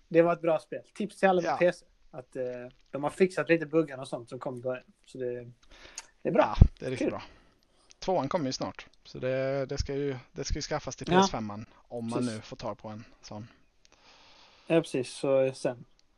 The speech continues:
Speaker 1: om, om lång tid. Eh, ja, jag har några andra
Speaker 2: Ja, men
Speaker 1: här
Speaker 2: dra.
Speaker 1: också.
Speaker 2: Jag har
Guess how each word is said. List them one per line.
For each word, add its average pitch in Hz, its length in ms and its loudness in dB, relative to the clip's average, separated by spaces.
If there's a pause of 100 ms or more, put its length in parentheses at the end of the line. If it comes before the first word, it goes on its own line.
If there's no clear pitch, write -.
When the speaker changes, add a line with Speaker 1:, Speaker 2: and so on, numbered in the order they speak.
(140)
Speaker 1:
om, 127 300 -6
om 135 120 2
lång 120 200 2
tid. 113 260 -4 (1600)
Eh, 135 600 4 (140)
ja, 208 380 8 (720)
jag 135 160 -2
har 180 140 4
några 190 180 0
andra 180 360 -2
Speaker 2:
Ja, 147 60 0
men 156 80 2
Speaker 1:
här 175 100 2
Speaker 2:
dra. 208 200 0
Speaker 1:
också. 139 120 -2
Speaker 2:
Jag 165 160 4
har 175 240 4